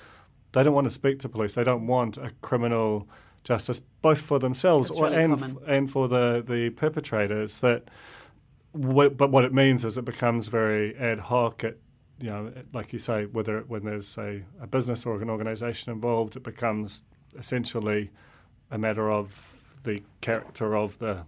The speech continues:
Speaker 1: the leadership, or if it is the leadership, what, you know. How, so it's, it's, it feels like we're very early in figuring
Speaker 2: Mm.
Speaker 1: out a better response to this than, than the one prior.
Speaker 2: And organisations,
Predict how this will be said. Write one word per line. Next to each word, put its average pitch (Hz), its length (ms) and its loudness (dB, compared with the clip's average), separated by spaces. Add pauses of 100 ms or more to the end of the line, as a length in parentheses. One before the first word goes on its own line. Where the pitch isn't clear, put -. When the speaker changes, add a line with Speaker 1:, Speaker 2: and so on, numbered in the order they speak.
(200)
Speaker 1:
the 104 80 -8
leadership, 135 500 0
or 107 140 2
if 98 120 -4
it 107 60 0
is 135 200 4
the 131 100 2
leadership, 123 640 2
what, 113 160 0 (180)
you 117 100 -4
know. 107 160 0
How, 117 220 -4 (100)
so 131 200 6
it's, 131 160 4
it's, 135 340 -2 (720)
it 139 160 -4
feels 139 300 10
like 117 140 2
we're 117 100 4
very 117 360 8
early 117 380 4
in 101 120 -2
figuring 104 440 0
Speaker 2:
Mm. 110 40 2
Speaker 1:
out 104 180 2
a 107 40 -2
better 107 240 0
response 104 540 -4
to 110 80 -6
this 104 280 -8
than, 101 260 -4 (160)
than 104 400 -8
the 110 100 -10
one 104 160 -8
prior. 107 400 -10
Speaker 2:
And 285 300 2
organisations, 269 1300 -2